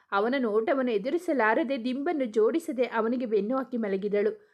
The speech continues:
ಅವನು ಸುಮ್ಮನೆ ನಕ್ಕು ಮಲಗಲು ಅವಳು ತಿರುಗಿ ಅವನ ಎದುರು ಚೀಟಿ ಇಟ್ಟು ಮತ್ತೆ ತಿರುಗಿ ಮಲಗಿದಳು. ಅವನು ಆ ಚೀಟಿಯನ್ನು ತೆರೆದು ನೋಡಿದಾಗ ಅವನಿಗೆ ಶಾಕ್ ಆದಿತ್ತು. ಅದರಲ್ಲಿ "ಈ ಶನಿವಾರ ನಮ್ಮ ಮೊದಲ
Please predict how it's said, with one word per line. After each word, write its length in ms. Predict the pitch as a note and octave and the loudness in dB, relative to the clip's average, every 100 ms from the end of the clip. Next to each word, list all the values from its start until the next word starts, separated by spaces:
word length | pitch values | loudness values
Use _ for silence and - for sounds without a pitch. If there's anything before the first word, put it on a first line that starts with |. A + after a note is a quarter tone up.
| _ | _
ಅವನು 260 | F#3+ G3+ A#3+ | -4 -2 -2
ಸುಮ್ಮನೆ 420 | A#3+ A3 A#3+ C4 | -2 -4 -2 0
ನಕ್ಕು 320 | A#3+ G#3 A#3+ | 0 -2 -2
ಮಲಗಲು 480 | A#3 G3 A#3 C#4 B3 | -2 0 0 0 -2
ಅವಳು 340 | A3+ B3 B3 B3+ | 0 0 0 0
ತಿರುಗಿ 420 | C#4+ D4+ C#4 C#4+ | -2 -2 -2 -2
ಅವನ 280 | B3+ A#3 B3 | -2 0 0
ಎದುರು 340 | C4+ A3 A#3+ | -2 -2 -4
ಚೀಟಿ 400 | A#3+ D#4+ F4 F4 | -4 -2 0 0
ಇಟ್ಟು 280 | B3 A#3 A3+ | -2 -2 -2
ಮತ್ತೆ 300 | G3+ G3 C4 | -2 -4 -2
ತಿರುಗಿ 280 | A3 A3 A#3+ | -2 -2 -2
ಮಲಗಿದಳು. 720 | A3 G3 G#3 G#3 G#3 - - _ - | -2 -2 0 0 0 -2 -10 _ -4
ಅವನು 320 | F#3 A#3+ A#3+ | -2 0 -2
ಆ 200 | A#3+ A3 | 0 -2
ಚೀಟಿಯನ್ನು 580 | A3 C4+ D#4 D#4 C4 A3 | -2 -6 -6 -4 -4 -2
ತೆರೆದು 320 | A3 G3 A3+ | 0 0 0
ನೋಡಿದಾಗ 500 | B3 G#3 G#3 A3+ A#3 A3 C4+ - _ | 0 -2 0 0 2 0 0 -10 _
ಅವನಿಗೆ 340 | G3 G3+ A3 C#4 | -4 -2 -4 -8
ಶಾಕ್ 420 | - F3+ F#3+ - | -4 -4 -2 -2
ಆದಿತ್ತು. 640 | G#3 G#3 G#3 G#3+ - - _ _ _ - _ _ _ _ - | -2 -4 0 -2 -2 -12 _ _ _ -20 _ _ _ _ -2
ಅದರಲ್ಲಿ 480 | A#3+ D4 F4+ C4 B3 | 0 2 2 0 -2
"ಈ 220 | B3+ D4+ | -2 -4
ಶನಿವಾರ 460 | - G#3+ G#3+ C4+ D4 | 0 0 2 2 2
ನಮ್ಮ 200 | C4+ B3 | 0 -2
ಮೊದಲ 280 | G3 F#3+ | 0 0